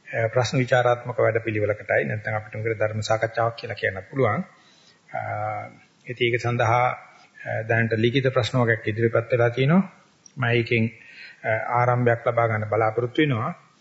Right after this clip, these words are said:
ඉතින් අතර වාරයේදී කාට හරි, ආ, තම තමන්ගේ භාවනාවට සම්බන්ධ,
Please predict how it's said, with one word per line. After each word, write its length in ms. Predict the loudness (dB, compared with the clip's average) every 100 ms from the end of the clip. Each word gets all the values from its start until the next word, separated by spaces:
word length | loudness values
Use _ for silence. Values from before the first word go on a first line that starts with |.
| -18 -18 -16
ඉතින් 280 | -2 0 0
අතර 240 | 2 2
වාරයේදී 580 | 4 4 2 0 0 -2
කාට 260 | 0 0 2
හරි, 300 | 2 2 0 -2 -10 -18 -10
ආ, 300 | -8 -6 -8
තම 220 | -6 -6
තමන්ගේ 380 | -4 -4 -4 -6
භාවනාවට 520 | -2 0 0 0 -2
සම්බන්ධ, 480 | -2 -2 0 0 2